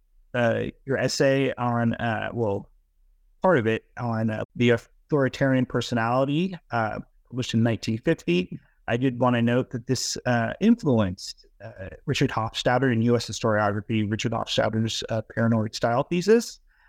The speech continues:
Um, I mean, really, I think the question, the question here is, uh, the difficulties for, uh, pathologizing, uh, political posi-, positions, um, in the context of authoritarian, uh, personality. Um,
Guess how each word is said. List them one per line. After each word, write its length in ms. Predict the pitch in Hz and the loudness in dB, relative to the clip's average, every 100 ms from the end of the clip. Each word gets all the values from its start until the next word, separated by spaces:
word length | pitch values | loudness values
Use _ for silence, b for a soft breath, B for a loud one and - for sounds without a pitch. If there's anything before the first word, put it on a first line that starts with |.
| b _ | b _
Um, 520 | 143 143 135 113 113 - - | 0 2 2 2 -2 -4 0
I 80 | 175 | 2
mean, 160 | 165 | 2
really, 280 | 170 226 208 | 4 2 2
I 120 | 135 | 0
think 180 | 170 165 | 0 -2
the 80 | - | -2
question, 460 | - 156 - - - | -2 -2 -2 -8 -6
the 280 | 135 120 120 | -2 -2 -2
question 460 | 151 147 - 123 | -2 -2 0 0
here 420 | 117 131 127 123 - | 2 2 4 2 0
is, 500 | 113 110 104 - - - | 0 0 -4 -10 -8 -2
uh, 340 | 120 110 110 | 0 0 -2
the 140 | 117 117 | -2 0
difficulties 800 | 170 165 - 131 - 117 113 - | 2 2 2 0 0 -2 -4 -6
for, 320 | 127 113 113 - _ - | 0 2 0 -4 _ -6
uh, 140 | 131 113 | -4 -2
pathologizing, 1080 | 127 190 220 185 131 113 113 120 113 113 - _ _ - | 0 2 2 2 0 -2 -2 -2 -4 -4 -8 _ _ -6
uh, 100 | 117 | -4
political 380 | - 127 - 117 | -2 -2 -2 -8
posi-, 340 | - 110 110 - - | -4 -2 -2 -2 -2
positions, 500 | 110 113 - - - _ - - _ - | 2 2 0 -6 -12 _ -20 -20 _ -6
um, 160 | 120 117 | -2 0
in 80 | 113 | 0
the 80 | |
context 640 | - 147 147 - 107 - 117 | 0 2 2 0 -2 -2 -2
of 100 | 110 | -2
authoritarian, 840 | 107 120 110 - 113 110 110 104 - | -2 -2 -2 0 0 0 0 -4 -6
uh, 220 | 110 107 - - - | -4 -4 -6 -16 -4
personality. 760 | 120 - 113 107 107 - - - _ _ - | -4 0 0 0 0 -4 -12 -18 _ _ -4
Um, 260 | 123 117 | 0 0